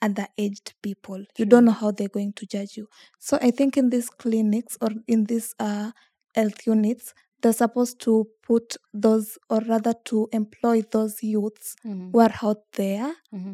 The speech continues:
Speaker 1: who don't have job, but they are of this age.
Speaker 2: Mm-hmm.
Speaker 1: At least if we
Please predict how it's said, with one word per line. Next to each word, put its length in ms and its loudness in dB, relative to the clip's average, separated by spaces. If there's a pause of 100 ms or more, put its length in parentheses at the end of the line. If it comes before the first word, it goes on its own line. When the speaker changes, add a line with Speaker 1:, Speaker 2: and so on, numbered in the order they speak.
Speaker 1:
who 100 6
don't 320 4
have 300 -8
job, 240 -4 (480)
but 260 2 (120)
they 180 10
are 320 0
of 160 -2
this 340 -2
age. 460 -6
Speaker 2:
Mm-hmm. 280 -10
Speaker 1:
At 200 -4
least 300 0
if 260 -4
we 180 4